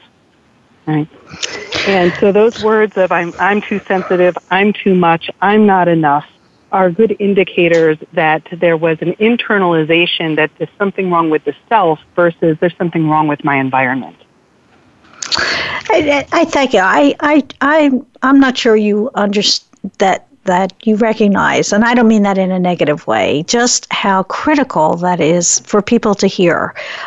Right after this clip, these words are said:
Speaker 2: um, and how
Speaker 1: Mm-hmm.
Speaker 2: much your words really will mean to people who I think may
Speaker 1: Mm-hmm.
Speaker 2: have been feeling this way for a long, long time,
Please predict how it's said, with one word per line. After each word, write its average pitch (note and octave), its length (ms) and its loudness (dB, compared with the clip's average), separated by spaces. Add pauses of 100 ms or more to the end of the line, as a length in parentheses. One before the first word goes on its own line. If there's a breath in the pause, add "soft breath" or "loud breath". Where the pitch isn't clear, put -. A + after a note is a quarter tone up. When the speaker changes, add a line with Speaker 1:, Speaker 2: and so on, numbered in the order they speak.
(140 loud breath)
Speaker 2:
um, F#3+ 260 0
and G#3 160 0
how A#3+ 120 2
Speaker 1:
Mm-hmm. B3+ 80 4
Speaker 2:
much A#3 300 0
your G#3 200 2
words G#3 440 2
really G3+ 440 4
will F#3+ 240 2
mean A3 320 6
to A3+ 100 -2
people - 560 -4 (280 loud breath)
who A3 100 0
I A#3 100 2
think C#4 260 2
may A3 260 4
Speaker 1:
Mm-hmm. A3+ 80 4
Speaker 2:
have F#3+ 100 0
been G3 140 2
feeling G#3 400 2
this F#3 200 -2
way F#3+ 140 2
for G3+ 160 -2
a G3 80 0
long, G#3 500 4
long F#3+ 260 0
time, - 480 -4